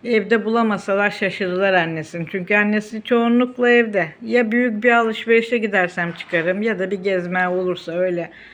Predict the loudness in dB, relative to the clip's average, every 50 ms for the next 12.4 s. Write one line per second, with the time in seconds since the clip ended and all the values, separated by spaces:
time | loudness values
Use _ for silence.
0 | -20 -20 -20 -20 -20 _ _ -6 -6 -6 -8 -16 _ _ -20 -20 -18 -16 -14 -14
1 | -8 -2 2 2 2 2 0 -8 -14 -10 -8 -8 -8 -8 -12 _ _ _ _ _
2 | _ _ _ -20 -20 -20 -20 -20 _ _ _ _ _ _ _ _ _ _ _ _
3 | _ _ _ _ _ _ _ _ _ _ _ _ _ _ _ _ _ _ _ _
4 | _ _ _ -20 -20 -20 -20 -20 -20 -20 _ _ _ _ _ -10 -10 -10 -14 -16
5 | -16 -12 -6 -2 0 0 0 -2 -2 -4 -4 0 0 0 0 0 -4 -2 0 0
6 | 0 0 -2 -6 -8 -8 -8 -6 -4 -4 -2 -2 -2 -2 -4 -4 -4 -6 -4 -2
7 | -2 -2 -4 -4 -4 -4 -4 -2 -4 -4 -6 -8 -6 -6 -6 -6 -6 -8 -6 -6
8 | -6 -6 -8 -12 -14 -12 -8 -4 -2 -2 -2 -2 -4 -4 -6 -4 -4 -4 -4 -6
9 | -8 -6 -4 -4 -4 -4 -4 -6 -10 -10 -10 -6 -4 -2 -2 -2 -6 -6 -8 -8
10 | -8 -6 -8 -10 -10 -8 -6 -4 -4 -4 -6 -6 -8 -10 -10 -8 -8 -10 -8 -6
11 | -6 -6 -2 0 0 0 2 0 0 0 -2 -2 -4 -6 -8 -6 -4 -4 -4 -4
12 | -4 -6 -10 -12 -14 -14 -14